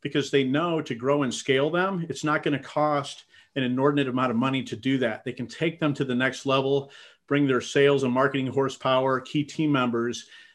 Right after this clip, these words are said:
and really grow them and ten X them. So this is super important.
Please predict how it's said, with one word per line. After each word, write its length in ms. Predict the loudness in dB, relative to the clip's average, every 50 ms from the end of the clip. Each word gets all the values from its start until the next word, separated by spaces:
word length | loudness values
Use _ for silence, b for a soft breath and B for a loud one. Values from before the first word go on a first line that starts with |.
| b b
and 240 | -2 -2 -2 0 2
really 240 | 2 2 2 2 0
grow 260 | 0 0 0 0 0
them 220 | 0 0 0 -2 -2
and 100 | -4 -4
ten 180 | -2 -2 -2
X 240 | -2 -2 -4 -6 -8
them. 280 | -8 -8 -10 -10 -12 -10
So 100 | -4 0
this 240 | 2 2 2 0
is 140 | -4 -10 -10
super 480 | -8 -4 -2 -2 0 0 0 0 0 0
important. 640 | -2 -6 -2 2 4 4 4 2 0 -6 -12 -14